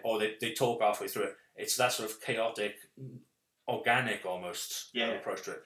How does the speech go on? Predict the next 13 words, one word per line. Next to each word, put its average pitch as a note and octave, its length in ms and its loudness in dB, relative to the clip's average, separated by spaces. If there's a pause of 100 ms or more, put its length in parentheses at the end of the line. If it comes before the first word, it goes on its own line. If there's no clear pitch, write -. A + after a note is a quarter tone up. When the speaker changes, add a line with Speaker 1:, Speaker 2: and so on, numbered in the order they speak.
(200)
Speaker 1:
Whereas A2+ 180 -2
by G#2+ 60 -4
the - 60 -4
time B2 160 4
they G#2+ 80 -2
get G#2+ 220 2
to G2 440 -4
Speaker 2:
Which A#2+ 140 -10
you G#2 80 4
Speaker 1:
doing G#2+ 100 0
Speaker 2:
get A2 100 -4
the - 60 -6
studio A2+ 500 0